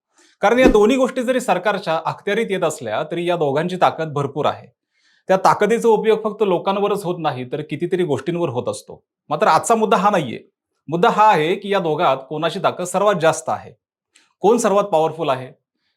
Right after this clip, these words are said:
कधी कधी एखादा पोलीस आर्मीवाल्याशी भांडताना पाहिल्यावर लगेच आर्मीचे लोक येऊन पोलिसांना खडसावत असतात किंवा जशास तसं उत्तर देण्याची त्यांची तयारी दाखवली जाते किंवा याच्या उलट सुद्धा होतं. तर एकीकडे पृथ्वीवर फक्त प्लास्टिक टिकतं असं म्हणत गुन्हेगारीला पाठबळ देणाऱ्या गुंडांना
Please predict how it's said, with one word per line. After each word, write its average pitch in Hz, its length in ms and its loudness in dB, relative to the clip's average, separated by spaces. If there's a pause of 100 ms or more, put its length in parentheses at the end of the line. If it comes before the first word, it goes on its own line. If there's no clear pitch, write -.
(140)
कधी 208 140 2
कधी 262 180 6
एखादा 247 200 4
पोलीस 233 360 0
आर्मीवाल्याशी 226 520 2
भांडताना 190 380 -2
पाहिल्यावर 170 600 -2
लगेच 156 320 -4
आर्मीचे 185 440 -2
लोक 180 200 -4
येऊन 135 240 -6
पोलिसांना 147 500 -6
खडसावत 139 360 -2
असतात 98 260 -8 (400)
किंवा 170 160 2
जशास 160 380 0
तसं 180 160 -4
उत्तर 170 260 0
देण्याची 165 300 0
त्यांची 170 260 -6
तयारी 190 200 4
दाखवली 127 320 0
जाते 98 260 -10 (680)
किंवा 226 160 6
याच्या 233 180 4
उलट 240 260 4
सुद्धा 233 200 0
होतं. - 300 -6 (580)
तर 208 60 0
एकीकडे 226 440 2
पृथ्वीवर 214 520 -2
फक्त 208 180 -6
प्लास्टिक 233 520 -4
टिकतं 139 420 -4
असं 147 180 -4
म्हणत 190 240 -6
गुन्हेगारीला 196 560 2
पाठबळ 190 400 2
देणाऱ्या 196 300 0
गुंडांना 165 440 0